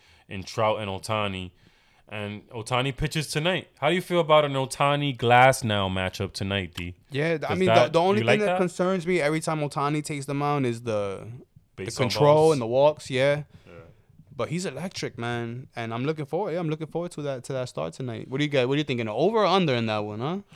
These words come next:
Speaker 1: I like, I kinda like the under. I, I don't know, man.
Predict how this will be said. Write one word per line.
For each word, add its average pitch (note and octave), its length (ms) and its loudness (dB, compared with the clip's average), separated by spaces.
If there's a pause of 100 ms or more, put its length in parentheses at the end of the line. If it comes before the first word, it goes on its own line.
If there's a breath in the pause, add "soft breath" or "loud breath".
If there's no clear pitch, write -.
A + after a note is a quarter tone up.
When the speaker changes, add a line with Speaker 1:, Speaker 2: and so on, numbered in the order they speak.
(400 loud breath)
Speaker 1:
I G#2+ 100 -12
like, D3+ 100 -6
I C3+ 60 -4
kinda F3+ 240 2
like F3 180 2
the D3 100 -2
under. D#3+ 320 0
I, B2 260 2
I - 20 0
don't F3 120 0
know, F3 180 0
man. B2 340 -6